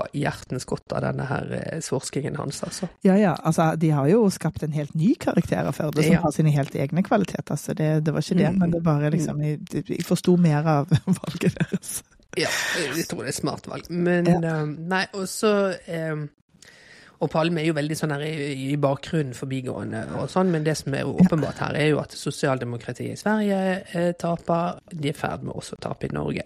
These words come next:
Speaker 1: som
Speaker 2: Ja.
Speaker 1: man også kommer tilbake inn til her senere.
Speaker 2: Yes,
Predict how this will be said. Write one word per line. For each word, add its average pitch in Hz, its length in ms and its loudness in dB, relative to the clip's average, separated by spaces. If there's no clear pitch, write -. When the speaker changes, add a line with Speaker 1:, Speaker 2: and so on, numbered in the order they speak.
Speaker 1:
som 170 100 6
Speaker 2:
Ja. - 80 6
Speaker 1:
man 147 200 -6
også 147 200 -8
kommer - 280 -6
tilbake 127 420 -4
inn 127 120 -2
til - 280 -8
her 131 180 -4
senere. 143 500 -4
Speaker 2:
Yes, 147 380 -4